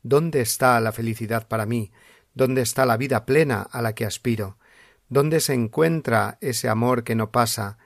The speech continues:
que no tiene ocaso, que no se rompe ni siquiera ante la fragilidad, los fracasos o las traiciones? ¿Cuáles son las oportunidades escondidas dentro de mis crisis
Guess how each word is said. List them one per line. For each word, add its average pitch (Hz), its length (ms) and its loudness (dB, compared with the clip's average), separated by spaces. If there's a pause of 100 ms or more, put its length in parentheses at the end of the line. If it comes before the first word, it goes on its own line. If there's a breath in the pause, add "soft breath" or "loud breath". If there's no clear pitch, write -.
(280 soft breath)
que 113 140 -8
no 113 140 -2
tiene 117 240 0
ocaso, 117 500 -2
que - 140 -6
no 117 100 -2
se 117 160 -4
rompe 123 440 0
ni 110 140 -2
siquiera 120 540 0 (400 soft breath)
ante 120 300 -2
la 113 100 2
fragilidad, 113 640 0
los 113 160 -2
fracasos 113 760 -4
o 151 100 -6
las 113 180 -2
traiciones? 107 720 -6 (560 soft breath)
¿Cuáles 120 300 0
son 135 220 0
las 120 200 0
oportunidades 120 880 2
escondidas 117 640 0
dentro 117 300 2
de 110 100 2
mis 107 200 0
crisis 123 580 0